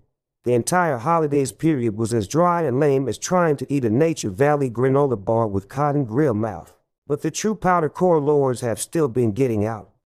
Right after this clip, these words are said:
During the dry spell, Oak turns went down with Herculean efforts in the backcountry on the volcanoes of the Cascades and Shasta, deep in the Wasatch, and the high ghetto of Colorado. Steamboat has been a chiller sleeper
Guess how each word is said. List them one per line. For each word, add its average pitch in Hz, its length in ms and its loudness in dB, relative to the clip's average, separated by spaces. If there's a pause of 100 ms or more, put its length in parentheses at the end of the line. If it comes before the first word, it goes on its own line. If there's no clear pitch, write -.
(100)
During 196 280 2
the 151 100 0
dry 170 320 0
spell, 123 600 -2 (380)
Oak 175 220 4
turns 180 360 2
went 127 200 0
down 160 300 0
with 107 160 -4
Herculean 160 640 0
efforts 160 400 -2
in 123 80 0
the 107 80 0
backcountry 165 640 0
on 113 100 0
the 104 80 -2
volcanoes 156 720 0
of 117 80 -4
the 107 100 -6
Cascades 160 640 -4
and 117 120 0
Shasta, 156 560 -2 (400)
deep 165 280 -2
in 117 100 2
the 107 80 4
Wasatch, 127 680 -2 (460)
and 110 140 0
the 113 80 2
high 151 200 0
ghetto 147 380 2
of 127 100 -4
Colorado. 127 720 -2 (360)
Steamboat 196 440 0
has 160 300 0
been 131 220 2
a 110 40 -2
chiller 170 380 0
sleeper 165 500 -2